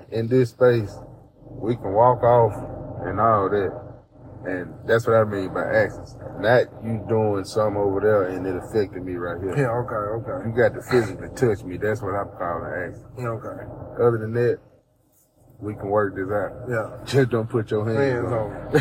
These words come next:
Speaker 1: <laughs> I don't give a fuck, goddamn it, because you don't want me to learn this task, goddamn it. Just because you, this is your department.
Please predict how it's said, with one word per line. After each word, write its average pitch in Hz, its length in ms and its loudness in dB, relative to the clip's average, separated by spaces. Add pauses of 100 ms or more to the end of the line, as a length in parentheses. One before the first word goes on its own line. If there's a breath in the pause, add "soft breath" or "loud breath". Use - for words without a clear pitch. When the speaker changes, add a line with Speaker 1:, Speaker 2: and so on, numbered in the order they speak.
Speaker 1:
<laughs> - 60 2
I 214 160 10
don't 156 240 6
give 127 160 6
a - 20 -6
fuck, 143 460 6
goddamn 131 480 6
it, 123 100 0
because 113 480 0 (420 loud breath)
you 131 120 2
don't 127 180 6
want 127 180 4
me 131 60 4
to 123 100 0
learn 127 340 6
this 123 180 2
task, 123 520 6
goddamn 110 500 2
it. 98 60 -8 (460)
Just 117 180 2
because 117 360 2
you, 131 260 4
this 127 260 0
is 113 120 -4
your 127 160 6
department. 110 640 4